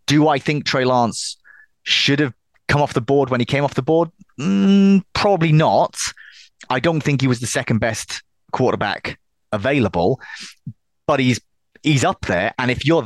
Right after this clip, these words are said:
that hot on him, as Shanahan was, then if you're, if you're a fan of the team, you have to be like, "Okay, well, do you know what?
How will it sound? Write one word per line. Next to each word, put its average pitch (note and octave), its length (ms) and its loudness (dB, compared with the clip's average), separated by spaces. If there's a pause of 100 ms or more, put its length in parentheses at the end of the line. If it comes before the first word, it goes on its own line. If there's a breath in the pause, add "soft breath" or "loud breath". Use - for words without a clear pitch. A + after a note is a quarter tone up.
that F#3 220 -4
hot - 360 -2
on F#2+ 140 -2
him, F#2+ 300 -2 (600 loud breath)
as A#2+ 220 -4
Shanahan C3 760 -2
was, A#2 520 0 (420 loud breath)
then C3+ 360 0 (800)
if C#3 240 -4
you're, D3+ 480 4
if C3+ 160 -2
you're E3 120 2
a C3 40 -2
fan D3 240 -2
of B2 80 0
the A#2 60 -2
team, B2 320 2
you A#2 140 4
have A#2+ 240 -4
to A#2+ 100 -4
be A#2 100 0
like, A2 140 0
"Okay, C#3 240 0
well, A#2 140 0
do G#2+ 80 -4
you A#2 40 2
know C3 100 2
what? B2 260 2